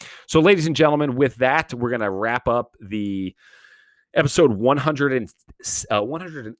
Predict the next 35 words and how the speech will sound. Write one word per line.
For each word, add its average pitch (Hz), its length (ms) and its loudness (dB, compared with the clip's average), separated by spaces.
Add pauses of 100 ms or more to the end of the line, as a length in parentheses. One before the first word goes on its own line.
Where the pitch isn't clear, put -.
eighteen 139 500 -4
of 90 60 -6
the 87 60 -10
Sean 98 260 -4
Light 92 180 -4
Podcast. 98 460 -2
For 107 160 -6
everybody 139 480 2
in 131 100 -4
the 113 80 -2
Facebook 139 560 0
group 131 320 -2
watching, 131 540 0 (320)
uh, 95 280 0
I 107 280 -2 (180)
highly 139 320 -2
recommend 127 400 -4
you 117 60 -14
checking 123 320 -6
in, 123 160 -6
checking 131 320 -6
this 120 120 -8
out 123 140 -4
every 120 220 -2
day 120 120 2
at 110 80 -4
six - 360 -6
o'clock 120 360 -4
in 127 60 -8
the 117 60 -6
morning, 120 500 -2 (200)
New 117 180 4
York 127 240 4
City 98 260 -6
time. 98 320 -4